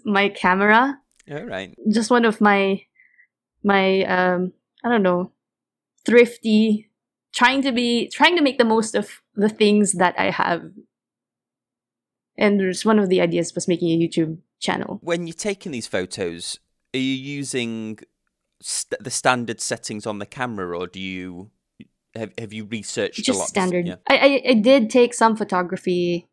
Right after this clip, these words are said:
Speaker 1: courses, but later on, um,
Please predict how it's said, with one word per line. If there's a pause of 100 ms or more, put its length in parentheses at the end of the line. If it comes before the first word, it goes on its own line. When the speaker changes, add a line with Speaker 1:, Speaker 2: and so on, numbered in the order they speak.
(140)
Speaker 1:
courses,
but (1080)
later
on,
um,